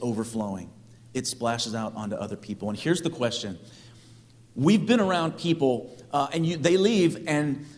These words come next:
you know, you're like, "Man, I just feel like I got my batteries charged." You know, I, there's, that person is just refreshing to be around. And then other people,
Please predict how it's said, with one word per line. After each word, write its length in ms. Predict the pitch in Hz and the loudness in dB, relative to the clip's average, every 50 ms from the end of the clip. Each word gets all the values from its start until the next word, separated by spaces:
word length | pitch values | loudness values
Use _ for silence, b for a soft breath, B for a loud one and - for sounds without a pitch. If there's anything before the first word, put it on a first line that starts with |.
| B - | B -2
you 120 | 151 151 | 2 4
know, 120 | 139 135 131 | 6 6 6
you're 140 | 143 160 | 6 4
like, 260 | 151 143 143 - - 147 | 4 2 0 -2 -2 4
"Man, 320 | 202 262 277 226 - - | 6 8 8 8 6 2
I 140 | - 196 254 | 0 0 0
just 240 | 247 262 202 - - | 0 0 0 -2 0
feel 180 | - 160 160 139 | 4 4 4 6
like 180 | 139 135 123 | 4 2 2
I 60 | 143 | 0
got 200 | 131 135 123 - | 0 0 -2 -4
my 120 | 113 110 104 | -4 -4 -6
batteries 600 | 85 - - - 180 240 226 165 127 117 - - | -6 -6 -6 -4 -2 0 0 0 0 0 -2 -4
charged." 580 | - - 104 87 87 87 85 - - - - B B B B B B B B - | -4 -2 -2 -2 -2 -4 -6 -10 -12 -12 -14 B B B B B B B B -2
You 100 | 120 135 | 2 2
know, 280 | 165 208 240 233 180 - - | 4 4 2 0 -2 -4 -2
I, 120 | 143 - | -2 -2
there's, 260 | - 151 151 202 233 226 | -2 0 0 2 2 2
that 160 | 226 240 233 | 2 0 0
person 320 | - 247 247 226 220 202 180 | 0 0 2 2 2 2 2
is 160 | 156 143 - | 2 0 0
just 240 | - 156 143 - 147 | 0 0 0 0 -2
refreshing 560 | 131 - - - 165 202 208 - 160 131 117 | -4 -4 -2 -2 -2 -2 -2 -2 -2 -2 -2
to 60 | 110 | -2
be 180 | 101 135 170 196 | 0 0 2 2
around. 460 | 151 101 98 95 95 98 - - - B B B B B B B B B B B B B B B - - | 0 0 -4 -8 -10 -12 -14 -16 -18 B B B B B B B B B B B B B B B -4 0
And 220 | 147 156 160 165 | 0 2 4 4
then 300 | 185 180 175 175 - - | 4 2 2 0 -2 -4
other 260 | - 165 196 220 240 - | -2 -2 0 0 0 -2
people, 600 | - - 139 123 107 120 117 113 113 120 120 - | -2 0 0 0 2 0 0 -2 -2 -2 -6 -10